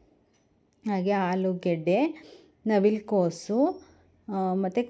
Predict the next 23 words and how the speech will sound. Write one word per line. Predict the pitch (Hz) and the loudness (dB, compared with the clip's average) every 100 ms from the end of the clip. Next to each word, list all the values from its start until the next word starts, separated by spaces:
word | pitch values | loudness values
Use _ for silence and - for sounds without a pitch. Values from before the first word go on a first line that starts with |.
| 247 | 0
ಕಾಳನ್ನು | 202 208 220 208 | 2 4 2 2
ಹಾಕ್ಕೊಂಡಿದ್ದೀನಿ. | 180 185 170 170 165 190 269 | 0 0 0 -2 -2 0 2
ಇಲ್ಲಿ | 247 226 196 | 2 4 4
ಬದನೆಕಾಯಿ | 170 196 196 202 175 | 4 0 0 0 0
ಹಾಕ್ಕೊಂಡಿದ್ದೀನಿ. | - 175 170 165 190 269 233 | -2 -2 -2 -2 -2 0 2
ಬದನೆಕಾಯಿ | 175 165 226 247 262 247 | 2 0 -2 -2 0 0
ಹಾಕ್ಕೊಂಡ್ರೆ | 226 202 185 180 269 | 0 -4 -4 -2 0
ಆ | 302 214 - - | 0 -2 -6 -4
ಟೇಸ್ಟೇ | 185 190 190 - 262 190 | 0 0 -2 -2 -2 0
ಬೇರೆ | 190 190 214 214 | 0 0 -2 -4
ಟೇಸ್ಟ್ | 185 185 - | -6 -6 -6
ಬರುತ್ತೆ, | 170 160 185 185 | -6 -4 -8 -6
ತುಂಬ | 190 208 233 233 | -4 -4 -4 -4
ಚೆನ್ನಾಗಿ | 175 170 165 | -4 -4 -4
ಅನಿಸುತ್ತೆ. | 165 170 - 202 311 - - - - - - | -6 -10 -6 -2 -2 -4 -16 -20 -20 -2 6
So | 254 | 6
ನಾನಿಲ್ಲಿ | 233 220 202 196 180 | 6 4 4 4 4
ಎಲ್ಲ | 190 247 247 | 4 4 2
ತರಕಾರಿನೂ | 208 220 202 202 190 | 0 0 0 2 0
ಹಾಕ್ಕೊಂಡು, | 180 175 170 170 185 311 269 | -2 -2 -2 0 2 4 4
ಈ | 220 | 4
ನಾಲ್ಕು | 185 175 175 - 190 196 | 2 0 -2 -4 -2 -2
ತರಕಾರಿನ | 180 180 175 175 | -2 -2 -2 -2